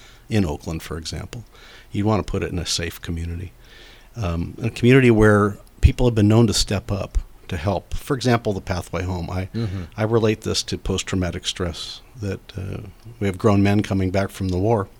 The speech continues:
Speaker 1: and, uh, the community has stepped up to support these men at the Pathway. You know, the Rotary Club does bowling, and, and we, we send them, uh, financial advisors and mas-, masseu-, massage therapists, and, um, we help them get back to their families,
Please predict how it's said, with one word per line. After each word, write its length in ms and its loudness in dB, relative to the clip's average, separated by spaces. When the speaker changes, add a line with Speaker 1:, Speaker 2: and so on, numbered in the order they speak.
Speaker 1:
and, 280 -2
uh, 100 -2
the 100 -6
community 420 2
has 120 -2
stepped 300 -4
up 180 0
to 100 -2
support 720 0
these 260 -2
men 300 0
at 160 -8
the 80 -8
Pathway. 520 -8
You 120 -6
know, 120 0
the 120 -2
Rotary 340 6
Club 380 -4
does 200 -2
bowling, 520 0
and, 200 -6
and 80 -6
we, 140 -2
we 140 -4
send 320 0
them, 160 0
uh, 160 -4
financial 540 2
advisors 600 2
and 140 2
mas-, 280 0
masseu-, 520 -2
massage 480 -2
therapists, 580 -6
and, 140 -10
um, 440 -4
we 160 -2
help 200 -4
them 100 -2
get 260 -4
back 280 -6
to 100 -2
their 200 2
families, 760 -2